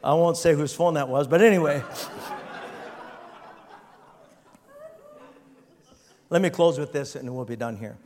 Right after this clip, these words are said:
Okay, where did the practice of cutting covenant originate in the Bible? I'll give you six things here, then we'll, then we'll close. It was first witnessed in the dispensation of creation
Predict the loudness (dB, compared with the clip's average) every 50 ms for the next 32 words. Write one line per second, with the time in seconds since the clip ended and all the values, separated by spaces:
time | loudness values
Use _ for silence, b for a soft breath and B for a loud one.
0 | B B B B B B B B B 2 4 4 4 4 4 2 0 0 4 6
1 | 8 8 8 8 6 4 2 2 0 2 4 4 4 4 4 -2 -6 -4 -4 -4
2 | -4 -4 0 0 2 2 2 0 -2 -4 -2 0 0 2 2 2 -2 -2 -2 -2
3 | 0 0 0 -2 -2 -4 -6 -4 -4 -2 0 2 2 2 2 0 -4 -10 -12 -18
4 | _ _ _ _ _ _ _ b b b b b b b -4 -2 0 0 0 0
5 | 0 -2 -2 -4 -6 -10 -10 -6 0 0 0 0 -2 -8 -10 -8 -6 -6 -6 -6
6 | -8 -8 -8 -8 -8 -8 -8 -10 -10 -10 -12 -14 -16 _ _ _ -8 -6 -4 -4
7 | -4 -4 -6 -8 -12 -20 -14 -6 -4 -4 -4 -4 -6 -14 -18 b b b b b
8 | b b b 8 8 8 8 6 4 0 -4 -10 -4 2 4 4 4 4 2 0
9 | 0 -2 0 -2 -6 -6 -4 -4 -2 0 0 0 0 0 -2 -2 -4 -4 -6 -4
10 | 0 0 0 0 0 -2 -6 -8 -8 -8 -4 -2 -2 0 -2 -2 -4 -6 -12 -14
11 | -16